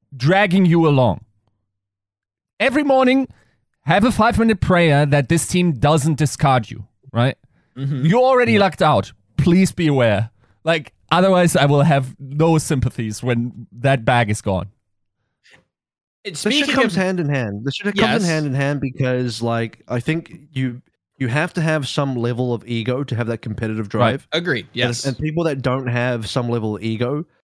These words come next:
Speaker 3: I don't think are competitive enough to make
Speaker 2: Mm-hmm.
Speaker 3: it in, in, in an arena like this, in an industry like this, where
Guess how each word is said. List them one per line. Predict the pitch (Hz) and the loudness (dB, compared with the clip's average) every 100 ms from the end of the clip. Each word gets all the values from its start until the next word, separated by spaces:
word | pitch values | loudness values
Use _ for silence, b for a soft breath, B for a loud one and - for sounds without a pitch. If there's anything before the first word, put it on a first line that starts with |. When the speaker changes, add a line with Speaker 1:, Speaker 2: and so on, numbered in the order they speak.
| _ - | _ -6
Speaker 3:
I | 120 | -2
don't | 127 131 | -2 -2
think | 135 117 | -4 -4
are | |
competitive | 107 104 113 107 113 110 | -4 -6 -4 -4 -4 -4
enough | 107 107 | -4 -4
to | 123 | -4
make | 101 107 | -4 -4
Speaker 2:
Mm-hmm. | 117 | -6
Speaker 3:
it | 107 - | -10 -8
in, | 113 104 104 120 - 117 | -6 -4 -6 -8 -12 -8
in, | 110 107 107 - _ _ _ _ - | -6 -6 -8 -12 _ _ _ _ -8
in | 120 | -4
an | 113 | -4
arena | 107 113 113 | -4 -4 -4
like | 104 107 - | -4 -6 -6
this, | 107 - | -8 -6
in | 107 | -6
an | 104 | -4
industry | 113 107 107 104 | -4 -6 -6 -6
like | 104 104 | -6 -6
this, | 101 - | -8 -6
where | 107 101 | -6 -6